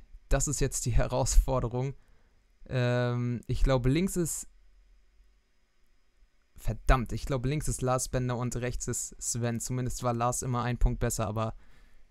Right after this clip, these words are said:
verbessert mich in den Kommentaren. Ähm, ach so, wir können's ja an der Position erkennen. Mann, bin ich schlau. Ja,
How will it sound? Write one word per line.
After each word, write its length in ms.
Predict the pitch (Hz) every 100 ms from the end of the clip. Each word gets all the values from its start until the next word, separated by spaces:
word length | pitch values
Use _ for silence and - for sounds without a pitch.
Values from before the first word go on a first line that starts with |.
| - -
verbessert 480 | - 127 127 - 120
mich 120 | 120
in 80 | 120
den 100 | 113
Kommentaren. 520 | 117 113 107 107 104 - - - - -
Ähm, 540 | 120 117 113 117 110 - - - - _ _ _ _ _ -
ach 120 | 147
so, 220 | - 147
wir 80 | 127
können's 220 | 139 127
ja 100 | 127
an 60 | 123
der 140 | 120
Position 520 | 113 135 113 - 131 117
erkennen. 320 | 107 107 101
Mann, 240 | 113 110
bin 140 | 107 104
ich 160 | 95
schlau. 400 | - - 107 101
Ja, 240 | 101 113